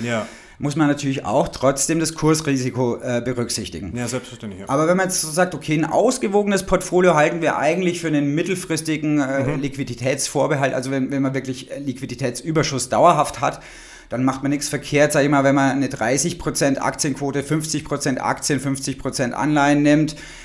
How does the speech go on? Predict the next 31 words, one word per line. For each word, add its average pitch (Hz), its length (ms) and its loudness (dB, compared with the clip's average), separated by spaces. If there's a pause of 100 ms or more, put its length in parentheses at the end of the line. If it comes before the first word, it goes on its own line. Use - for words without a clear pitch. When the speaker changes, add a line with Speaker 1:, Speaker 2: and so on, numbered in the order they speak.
(120)
Speaker 2:
ist - 100 -10
man 123 140 0
eigentlich 139 260 2
schon 151 240 2
ganz 139 240 2
gut 135 160 -6
dabei. 131 300 4
Ich - 80 -4
würde 131 160 -2
jetzt 135 180 -4
nicht 151 260 2
unbedingt 156 600 4
auf 127 180 2
die 127 120 -2
hundert 143 280 0
Prozent 131 380 -2
Aktien 135 320 2
Speaker 1:
Mhm. 120 40 0
Speaker 2:
gehen, 139 240 4
weil 123 140 4
da 117 80 2
Speaker 1:
Gen-, - 80 -6
Speaker 2:
kann's 131 160 0
dann 127 200 0
Speaker 1:
ja, - 40 -6
Speaker 2:
schon 160 300 2
Speaker 1:
klar. 131 160 2
Speaker 2:
deutliche 143 480 2
Kursschwankungen 143 800 -2
geben 165 280 2
auch. 117 260 4